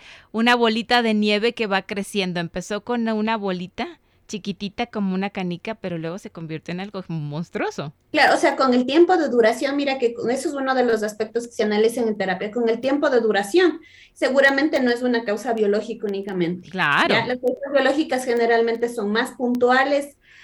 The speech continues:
Speaker 2: eh, y, ah, suceden de una forma un poco más súbita, ¿me explico? O hay una causa explicable, como por ejemplo en el caso de las mujeres, eh, me hicieron una histerectomía, o sea, me sacaron el útero, re-, extrajeron también ovarios, mis niveles hormonales están cambiando,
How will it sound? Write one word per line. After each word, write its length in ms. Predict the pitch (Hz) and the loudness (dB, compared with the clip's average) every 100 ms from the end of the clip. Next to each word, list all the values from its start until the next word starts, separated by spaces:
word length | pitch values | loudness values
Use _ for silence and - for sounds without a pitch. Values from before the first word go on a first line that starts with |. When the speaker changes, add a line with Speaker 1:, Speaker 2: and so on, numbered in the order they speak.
| - - | -20 0
Speaker 2:
eh, 380 | 226 226 226 233 | 6 8 6 4
y, 360 | 269 285 - - | -2 -4 -6 -2
ah, 260 | 240 - 233 | 0 2 -2
suceden 460 | - 247 262 262 | -4 0 4 4
de 80 | 262 | 2
una 140 | 262 262 | 0 2
forma 240 | 247 254 | 2 2
un 140 | 254 | 0
poco 240 | 247 233 254 | 0 0 2
más 180 | 240 240 | 0 0
súbita, 400 | 254 208 180 185 | -4 -4 -4 -6
¿me 80 | |
explico? 420 | 202 - 247 254 392 | -8 -8 -8 0 4
O 80 | 240 | 4
hay 100 | 247 | 4
una 220 | 262 247 | 2 0
causa 260 | 240 247 294 | 0 0 -4
explicable, 640 | - 208 208 240 247 240 | -8 -8 0 2 4 2
como 240 | 220 208 | 0 -2
por 100 | 202 | 0
ejemplo 300 | 220 233 240 | 0 0 0
en 60 | 226 | 0
el 60 | 208 | 0
caso 240 | 220 220 | -2 0
de 80 | 226 | 0
las 160 | 214 208 | 0 0
mujeres, 560 | 208 233 247 240 240 - - - _ | -2 2 4 4 2 -6 -20 -20 _
eh, 180 | - 240 | 2 4
me 120 | 247 | 4
hicieron 360 | 247 247 240 254 | 2 4 4 4
una 260 | 247 240 | 0 0
histerectomía, 600 | 247 247 220 208 202 226 | -4 -4 -6 -4 -4 -2
o 40 | 226 | -2
sea, 120 | 240 | -4
me 120 | 196 | -4
sacaron 760 | 185 - - - 208 247 330 349 | -6 -14 -14 -10 0 2 6 8
el 100 | 339 | 8
útero, 500 | 349 349 349 339 330 | 6 4 2 2 0
re-, 180 | 226 - | 0 -2
extrajeron 520 | 208 214 214 240 294 | -2 -4 -2 -2 0
también 280 | 277 262 277 | -2 -2 -4
ovarios, 600 | 269 269 269 277 277 269 | -2 2 2 2 0 0
mis 260 | 240 214 202 | -2 -2 -2
niveles 420 | 202 208 233 240 | 0 2 2 2
hormonales 560 | 233 226 226 226 233 202 | 0 -2 0 2 2 0
están 300 | 202 226 247 | -4 -6 -4
cambiando, 540 | 311 311 381 415 427 | 0 4 6 6 6